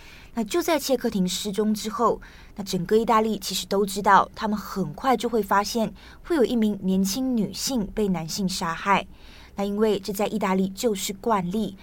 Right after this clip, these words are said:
而若要把这样子的一个现象称之为惯例，那也令人觉得恐惧。那巧合的是，意大利最近也上映了一部电影，那中文翻译叫做《明天依然》。那这部电影的导演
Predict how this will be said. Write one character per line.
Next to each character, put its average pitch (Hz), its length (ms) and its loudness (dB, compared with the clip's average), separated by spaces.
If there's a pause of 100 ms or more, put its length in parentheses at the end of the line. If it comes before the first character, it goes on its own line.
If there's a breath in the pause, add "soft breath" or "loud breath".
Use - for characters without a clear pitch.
(200 loud breath)
而 214 100 0
若 277 220 0
要 320 160 6
把 170 180 4
这 - 180 -2
样 302 120 0
子 208 120 -6
的 262 80 0
一 269 60 2
个 240 100 -2
现 240 320 -2
象 208 320 2
称 214 240 -2
之 214 140 -2
为 180 220 -2 (100)
惯 196 300 2
例， 202 240 -4 (320 loud breath)
那 220 100 -6
也 180 80 -2
令 220 240 0
人 185 160 2
觉 185 140 -2
得 180 100 -4
恐 175 320 -10
惧。 - 320 -6 (1400 loud breath)
那 302 100 -4
巧 196 240 -4
合 220 160 -2
的 277 100 0
是， 262 340 0
意 - 120 -6
大 240 140 4
利 233 100 0
最 214 220 0
近 202 300 -4
也 175 60 -6
上 214 280 -2
映 202 80 -2
了 190 80 0
一 175 80 -6
部 220 120 -6
电 202 400 -4
影， - 140 -16 (340 loud breath)
那 190 80 -6
中 220 200 0
文 202 120 2
翻 196 180 0
译 202 140 0
叫 196 180 0
做 196 180 -2
《明 165 280 -4
天 196 360 -2
依 202 220 -2
然》。 170 280 -2 (560 loud breath)
那 233 80 -2
这 254 100 -2
部 302 120 -4
电 339 200 -2
影 214 140 2
的 185 180 2
导 185 280 0
演 254 280 0